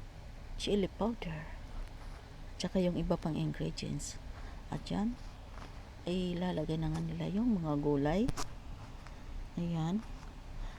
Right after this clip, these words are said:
At hinayaan ko lang silang dalawa ang gumawa niyan. Hindi ako nakialam sa mga gumawa, paggawa niyan. Si-, sila ang naghiwa niyan.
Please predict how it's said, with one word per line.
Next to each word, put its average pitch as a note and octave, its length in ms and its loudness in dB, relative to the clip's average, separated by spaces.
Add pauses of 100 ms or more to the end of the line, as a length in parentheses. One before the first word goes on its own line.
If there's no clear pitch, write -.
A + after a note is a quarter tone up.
(120)
At - 80 0
hinayaan G#3+ 520 8
ko G#3+ 120 4
lang G#3 160 4
silang F#3+ 320 4
dalawa E3 640 6
ang F3 160 0 (120)
gumawa D3+ 520 6
niyan. D3 240 4
Hindi D#3+ 320 4
ako D#3+ 160 2
nakialam D#3+ 640 2
sa D#3 160 0
mga D#3 320 2 (1800)
gumawa, D#3+ 280 6 (120)
paggawa D3 440 10
niyan. C#3+ 240 6
Si-, - 240 0 (440)
sila F#3+ 400 6
ang F3+ 480 4 (680)
naghiwa F3+ 580 6
niyan. D#3+ 460 4